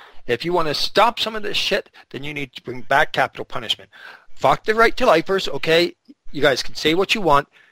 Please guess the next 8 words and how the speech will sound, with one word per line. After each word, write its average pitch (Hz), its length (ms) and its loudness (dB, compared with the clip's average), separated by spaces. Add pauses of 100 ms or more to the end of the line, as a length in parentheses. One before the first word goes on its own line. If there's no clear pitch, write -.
(500)
but - 340 0 (760)
it, 151 220 2 (140)
it 160 160 -2
does 170 260 4
act 156 260 0
as 151 140 -6
a 151 60 -8
deterrent. 143 580 -8